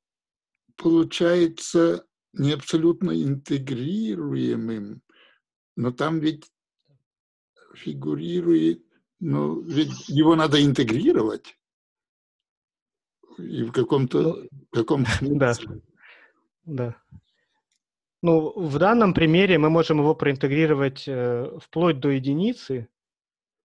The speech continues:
Speaker 2: Он, он будет абсолютно интегрируем.
Speaker 1: Ага, он там на конце расходится, да?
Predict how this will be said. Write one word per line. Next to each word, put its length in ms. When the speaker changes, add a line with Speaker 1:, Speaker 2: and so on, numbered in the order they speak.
Speaker 2:
Он, 240
он 180
будет 300
абсолютно 480
интегрируем. 680
Speaker 1:
Ага, 680
он 240
там 280
на 100
конце 400
расходится, 800
да? 300